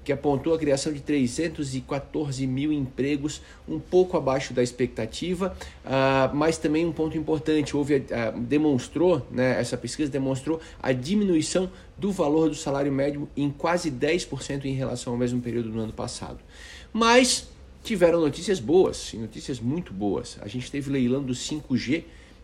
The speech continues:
ah, que teve bem mais interessados do que se imaginava.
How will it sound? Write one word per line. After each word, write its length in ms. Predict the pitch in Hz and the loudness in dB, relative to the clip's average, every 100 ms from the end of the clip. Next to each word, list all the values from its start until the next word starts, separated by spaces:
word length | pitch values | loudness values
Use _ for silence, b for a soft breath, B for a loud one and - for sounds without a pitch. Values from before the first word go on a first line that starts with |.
| - | -6
ah, 340 | 120 117 117 - | -2 0 0 -4
que 80 | 123 | -4
teve 240 | 139 120 | -4 -2
bem 240 | 107 160 | 2 2
mais 220 | 196 151 147 | 2 0 -2
interessados 640 | 131 131 117 - 117 110 | 0 0 0 -2 -4 -4
do 80 | 104 | -10
que 100 | 123 | -12
se 140 | - | -6
imaginava. 680 | 117 107 101 101 127 151 | -2 -2 -4 -6 -6 -6